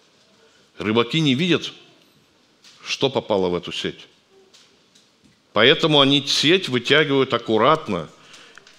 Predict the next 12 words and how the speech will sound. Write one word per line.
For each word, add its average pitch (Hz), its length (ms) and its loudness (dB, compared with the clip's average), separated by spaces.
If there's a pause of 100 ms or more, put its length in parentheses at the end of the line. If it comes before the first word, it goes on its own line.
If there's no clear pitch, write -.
(140)
и 147 120 2
ради 147 260 4
того, 135 300 2
чтобы 117 280 0
не 113 120 0
порвать 117 420 2
сеть, 104 420 -2 (1120)
и 127 80 2
ради 123 300 2
того 110 680 2 (160)
доброго, 113 600 2 (400)
хорошего, 104 760 0